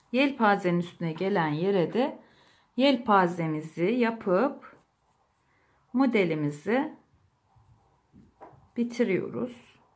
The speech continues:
Yine buraya yelpaze, yedi tane, dört, beş, altı ve yedi. Bir, iki zincir.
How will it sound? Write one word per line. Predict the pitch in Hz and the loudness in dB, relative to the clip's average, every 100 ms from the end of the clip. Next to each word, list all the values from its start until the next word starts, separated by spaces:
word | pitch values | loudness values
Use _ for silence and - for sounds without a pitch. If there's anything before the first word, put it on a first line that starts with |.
| _ _ _ - | _ _ _ -2
Yine | 254 180 165 | 2 2 -2
buraya | 151 135 | -4 -2
yelpaze, | 131 156 196 - 233 226 220 220 202 190 214 | -2 0 -2 0 4 4 4 0 0 -2 -6
yedi | 185 196 190 185 | 2 2 2 -2
tane, | 170 143 135 143 175 240 240 - _ _ _ _ _ _ _ _ _ _ _ _ _ _ _ _ _ - | -2 0 0 -2 -4 -8 -10 -20 _ _ _ _ _ _ _ _ _ _ _ _ _ _ _ _ _ -6
dört, | 165 156 208 269 - - - - _ _ _ _ _ _ _ _ _ _ - | -4 -2 -4 -8 -14 -20 -20 -20 _ _ _ _ _ _ _ _ _ _ -6
beş, | 165 156 214 269 - - - - _ _ _ _ _ _ _ _ _ _ _ _ _ - | -4 -2 -4 -6 -10 -14 -16 -20 _ _ _ _ _ _ _ _ _ _ _ _ _ 0
altı | 190 180 170 - - 202 208 220 240 262 - _ _ _ _ _ _ _ _ _ _ _ _ _ - | 2 2 0 -6 -12 -6 -2 0 0 -2 -8 _ _ _ _ _ _ _ _ _ _ _ _ _ -6
ve | 233 | -2
yedi. | 233 220 214 214 170 165 196 247 233 - _ _ _ _ _ _ | 0 2 0 -2 -2 -2 -2 -4 -8 -18 _ _ _ _ _ _
Bir, | 220 226 233 233 | -2 0 0 -4
iki | 202 220 | -12 -10
zincir. | 220 233 226 220 226 233 240 233 - | -4 0 2 0 0 2 0 -4 -18